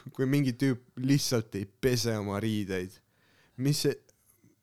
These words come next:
mis hetkel sa tohid talle öelda, et, "Oh mees, sa oled põlev prügikast."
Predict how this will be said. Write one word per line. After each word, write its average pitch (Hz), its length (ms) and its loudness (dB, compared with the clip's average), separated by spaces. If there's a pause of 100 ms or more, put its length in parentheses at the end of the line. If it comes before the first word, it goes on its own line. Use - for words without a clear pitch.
(420)
mis 143 240 0
hetkel 135 320 0
sa 104 140 -8
tohid 120 260 0
talle 104 240 0
öelda, 107 320 2
et, - 140 -12
"Oh 127 160 0
mees, 131 640 2 (580)
sa - 220 -2
oled 117 260 0 (160)
põlev 123 460 2
prügikast." 107 840 -2